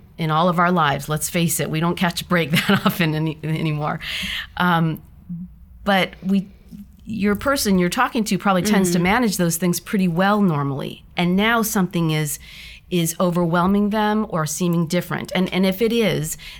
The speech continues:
Speaker 1: then you follow up and you ask more about that. "You seem more overwhelmed than usual.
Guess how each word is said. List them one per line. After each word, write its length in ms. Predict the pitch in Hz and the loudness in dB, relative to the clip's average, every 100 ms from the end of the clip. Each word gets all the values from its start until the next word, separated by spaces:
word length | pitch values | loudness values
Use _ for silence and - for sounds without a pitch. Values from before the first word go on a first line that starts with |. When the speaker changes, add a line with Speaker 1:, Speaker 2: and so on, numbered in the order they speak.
| - | -4
Speaker 1:
then 240 | 196 202 | 0 2
you 100 | 208 | 0
follow 400 | 208 202 214 226 | 0 0 0 -2
up 200 | 254 - | -4 -4
and 120 | 165 | -2
you 80 | 170 | 0
ask 260 | 170 175 - | 0 -2 -2
more 140 | 185 | -2
about 300 | 180 202 214 | -2 -4 -4
that. 160 | 160 - | -8 -6
"You 60 | 160 | -6
seem 540 | - 214 214 220 214 - - - | -4 -2 0 0 -2 -6 -20 -6
more 320 | 185 208 220 | 0 0 0
overwhelmed 540 | - 185 190 185 185 180 | 0 -2 0 2 2 0
than 180 | 160 151 | 0 -2
usual. 500 | 147 143 131 - | -4 -8 -10 -12